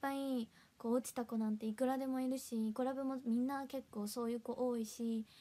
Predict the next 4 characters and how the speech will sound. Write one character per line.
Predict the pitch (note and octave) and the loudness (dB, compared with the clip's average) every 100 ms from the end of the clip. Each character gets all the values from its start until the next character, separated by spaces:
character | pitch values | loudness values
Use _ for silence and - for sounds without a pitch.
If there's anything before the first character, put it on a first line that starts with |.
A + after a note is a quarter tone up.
| - - - A#3 | -20 -20 -8 -2
な | |
ん | A3 | -2
か、 | G#3+ G#3 G3+ G#3+ _ - - - _ _ _ _ _ - _ _ - _ _ | -2 -6 -6 -8 _ -20 -20 -20 _ _ _ _ _ -20 _ _ -20 _ _
ね、 | A3+ A#3 | 0 0